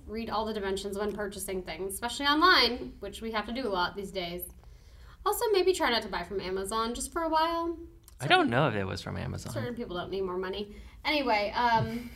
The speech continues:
Speaker 1: well,
Speaker 2: <laughs>
Speaker 1: I had to take Tiger Lily to her second annual checkup and to get her shots and everything. And as expected, she is fat. <laughs> And we're in trouble with the vet because, I mean, she didn't, like, lecture me. I was like,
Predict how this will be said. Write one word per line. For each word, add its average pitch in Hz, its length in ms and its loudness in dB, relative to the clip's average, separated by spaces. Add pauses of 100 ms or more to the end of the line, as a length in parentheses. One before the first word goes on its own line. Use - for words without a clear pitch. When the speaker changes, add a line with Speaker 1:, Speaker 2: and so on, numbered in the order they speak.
Speaker 1:
well, 269 240 6
Speaker 2:
<laughs> - 40 0
Speaker 1:
I 277 480 6
had 254 160 -4
to 247 80 -6
take 254 380 -6
Tiger 233 260 -2
Lily 233 220 -4
to 254 140 -6
her 254 580 -4 (360)
second 247 440 -6
annual 240 280 -2
checkup 254 500 -2
and 226 200 -6
to - 100 -12
get 208 100 -8
her 247 120 -10
shots 226 380 -4
and 226 80 -4
everything. 214 500 -4 (640)
And 233 200 0
as 214 220 2
expected, 269 640 0 (500)
she - 360 -6
is 240 240 -4
fat. 233 340 4
<laughs> - 60 -18 (1700)
And 277 580 6 (240)
we're 233 160 4
in 247 100 2
trouble 247 220 -6
with 294 80 -4
the 330 60 -10
vet 269 320 0
because, 302 640 6
I 226 80 -10
mean, 220 120 -6
she 202 80 -10
didn't, 196 120 -4
like, 190 160 -4
lecture 196 360 -4
me. 180 160 -2
I 170 160 -4
was 196 140 -6
like, 180 320 -2